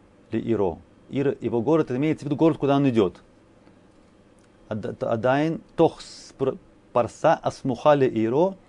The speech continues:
город, который прим-, э, парса, которая примыкает к городу, куда он держит свой путь. Это может быть и не город, да, любое населённое место, как мы сказали. Демишам, де это вместо "ше" на старом иврите, это пришло из арамейского языка.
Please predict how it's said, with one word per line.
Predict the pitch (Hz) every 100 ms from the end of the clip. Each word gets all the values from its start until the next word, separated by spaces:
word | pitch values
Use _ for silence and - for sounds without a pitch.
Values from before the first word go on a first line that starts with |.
| - - - -
город, | 110 156
который | 131 135
прим-, | 131 135
э, | - 110 107
парса, | 123 - 156
которая | 147 139 123 113
примыкает | 117 120 120 - 165 143
к |
городу, | 113 175 165
куда | - 127 139
он | 135
держит | 117 127 113
свой | 127
путь. | 117 95 - - - - - - - -
Это | 123
может | 127
быть | 117 117
и | 117
не | 117
город, | 135 135 95
да, | 107 123 - - -
любое | 175
населённое | 160 147 143
место, | 123 -
как | -
мы |
сказали. | - 95 90 90 - - - - - - _ -
Демишам, | 104 107 104 - 175 165 139 131 143 135 _ _ - _ _ _ _ _ _ _ _ _ -
де | 101
это | 139 139
вместо | 110 113 - 101
"ше" | - 104
на | 123
старом | 117 - 120 117 117 _ - _ - _ - - - - -
иврите, | 113 123 110
это | -
пришло | 107 123
из |
арамейского | 104 101 98 - 98
языка. | 90 82 - 131